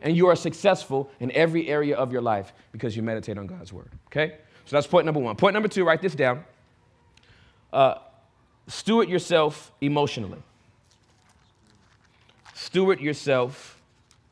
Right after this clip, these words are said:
emotionally. Psalms thirty-seven, verses thirty and thirty-one says this. And, and be,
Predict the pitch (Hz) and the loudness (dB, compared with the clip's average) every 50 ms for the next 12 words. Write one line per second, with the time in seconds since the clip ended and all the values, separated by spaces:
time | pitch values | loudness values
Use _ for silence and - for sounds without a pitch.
0 | _ _ _ _ _ _ _ _ _ - _ _ _ _ _ _ _ _ _ _ | _ _ _ _ _ _ _ _ _ -20 _ _ _ _ _ _ _ _ _ _
1 | _ _ _ _ _ _ _ _ - 131 127 123 120 110 - - 98 92 82 - | _ _ _ _ _ _ _ _ -4 -2 0 0 0 -2 -2 -8 -12 -12 -12 -16
2 | - - _ _ _ _ _ _ _ _ _ _ _ _ _ _ _ _ _ _ | -18 -20 _ _ _ _ _ _ _ _ _ _ _ _ _ _ _ _ _ _
3 | _ _ _ _ _ _ _ _ - - 185 185 196 202 180 - 196 196 185 190 | _ _ _ _ _ _ _ _ 4 8 10 10 10 8 4 2 2 4 4 4
4 | 180 - - 151 147 139 151 156 170 170 - - - - - _ _ _ _ _ | 0 2 2 2 4 4 0 -4 -4 -8 -12 -20 -20 -20 -20 _ _ _ _ _
5 | - 110 147 160 156 - 151 135 - - - _ - 190 190 185 170 156 147 147 | 0 2 2 2 4 2 -4 -4 -4 -8 -10 _ 4 4 6 6 4 2 0 0
6 | 139 135 127 - - 160 156 147 135 127 139 139 131 117 117 120 135 139 - _ | -2 -4 -2 4 4 4 4 4 2 0 0 0 0 0 -2 -4 -6 -10 -14 _
7 | _ _ _ _ _ _ _ _ _ _ _ _ _ _ _ - - 151 147 135 | _ _ _ _ _ _ _ _ _ _ _ _ _ _ _ -10 -2 0 0 0
8 | 123 113 135 131 110 104 - 143 139 - - 147 147 147 147 | 0 0 -2 -2 -2 -2 -4 -6 -6 -4 -4 -4 -4 -4 -6